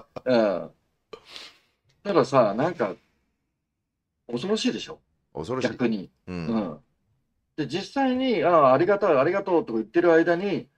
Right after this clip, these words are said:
Speaker 2: なんかもう、清水さんの生活は根こそぎ壊れていくんですよ。
Speaker 1: いや、で、「ありがとう、ありがとう」って言って、もうすっかりと、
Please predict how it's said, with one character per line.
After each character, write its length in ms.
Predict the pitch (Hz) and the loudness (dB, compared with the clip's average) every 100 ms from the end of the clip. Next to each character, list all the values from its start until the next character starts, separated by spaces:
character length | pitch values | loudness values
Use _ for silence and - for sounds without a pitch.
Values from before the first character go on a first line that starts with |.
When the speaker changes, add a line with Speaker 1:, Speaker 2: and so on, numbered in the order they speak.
| _ | _
Speaker 2:
な 120 | 143 143 | -6 -4
ん 60 | |
か 160 | 123 95 | -2 -2
も 300 | 131 110 85 | -2 -2 -4
う、 40 | - | -8
清 160 | 190 | -6
水 100 | 170 | -4
さ 80 | 110 | -4
ん 20 | |
の 80 | 90 | -4
生 200 | - 151 | 0 0
活 240 | 139 139 | 0 2
は 200 | 139 127 | 4 4
根 120 | 110 120 | 2 -4
こ 120 | 165 | -4
そ 100 | 160 | -4
ぎ 100 | 143 | -8
壊 320 | - 156 175 | -2 0 0
れ 80 | 127 | -2
て 100 | 131 | -10
い 40 | |
く 120 | - 180 | -18 -20
ん 40 | |
で 80 | - | -20
す 80 | - | -20
よ。 280 | _ 104 | _ -8
Speaker 1:
い 40 | 135 | -2
や、 140 | 135 | 0
で、 120 | 131 139 | 4 4
「あ 80 | |
り 80 | 170 | 4
が 100 | 196 | 2
と 120 | - | 4
う、 20 | 160 | 2
あ 40 | |
り 60 | 175 | 2
が 120 | 170 | 2
と 160 | 165 | 2
う」 40 | 147 | -2
っ 20 | |
て 20 | |
言 100 | 139 | -4
っ 20 | 139 | -4
て、 240 | 147 143 170 | -4 -6 -2
も 160 | 160 | -2
う 20 | 147 | -2
す 180 | 233 | -4
っ 20 | 226 | -8
か 260 | _ - | _ 2
り 120 | 254 | 2
と、 420 | - 269 240 - | 4 6 6 4